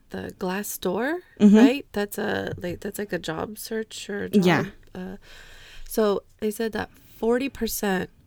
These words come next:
Speaker 1: of all job descriptions cur-, out there
Speaker 2: Mm-hmm.
Speaker 1: at one, at one point or another, forty percent of all jobs have marketing skills in the description
Speaker 2: Yes.
Speaker 1: as a, as a skill that they need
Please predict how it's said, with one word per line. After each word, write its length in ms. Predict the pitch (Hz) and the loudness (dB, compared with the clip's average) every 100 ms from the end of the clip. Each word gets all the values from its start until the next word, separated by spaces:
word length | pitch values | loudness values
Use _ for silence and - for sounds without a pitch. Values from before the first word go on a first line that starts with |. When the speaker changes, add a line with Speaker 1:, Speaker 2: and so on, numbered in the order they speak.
| - | -6
Speaker 1:
of 240 | 170 180 - | -4 -6 -8
all 520 | - 180 185 196 208 - - 180 | -4 -2 -2 -2 -4 -8 -14 -10
job 380 | 175 165 175 202 | -4 -4 -4 -4
descriptions 880 | 226 220 254 240 - 247 240 247 - | -6 -4 -6 -6 -4 -4 -4 -6 -10
cur-, 200 | - - - | -14 -16 -10
out 220 | 185 214 - | -6 -6 -4
there 300 | 269 311 339 _ - | -4 -4 -8 _ 4
Speaker 2:
Mm-hmm. 160 | 208 | 8
Speaker 1:
at 160 | 196 208 | 8 6
one, 240 | 196 220 220 - - | 4 0 -4 -8 -6
at 160 | 202 | -6
one 180 | 202 226 | -4 -4
point 200 | 220 269 | -4 -6
or 20 | 269 | -6
another, 380 | 269 269 294 302 - - - - | -6 -6 -6 -10 -16 -20 -20 -16
forty 320 | - 220 247 | -2 0 0
percent 500 | 254 233 - 220 208 | -2 -6 -4 -2 -2
of 140 | 185 185 - | -6 -8 -10
all 220 | 190 202 | -8 -8
jobs 460 | 202 196 233 247 - - - - - | -6 -6 -6 -10 -16 -20 -20 -18 -4
have 220 | 185 175 - - | -2 -2 -6 -8
marketing 680 | 185 180 180 190 196 190 175 | -2 0 2 0 -2 -2 -4
skills 720 | - - 165 156 151 180 - - - - | -4 -2 0 0 -4 -8 -14 -20 -16 -4
in 200 | 185 180 | -2 -2
the 100 | 170 | -4
description 460 | - - - 180 | -6 -6 2 6
Speaker 2:
Yes. 560 | 180 170 165 156 165 - | 8 8 6 4 2 -2
Speaker 1:
as 180 | 180 175 | -2 -2
a, 160 | 156 - | -4 -4
as 240 | 185 175 | -6 -6
a 100 | 165 | -6
skill 800 | 175 - - 190 175 170 165 160 - - - - | -4 -4 -2 0 2 2 0 -2 -8 -18 -20 -6
that 180 | 170 165 - - - | -4 -4 -10 -20 -6
they 200 | 180 180 | -4 -2
need 360 | 175 175 160 | -2 -2 -4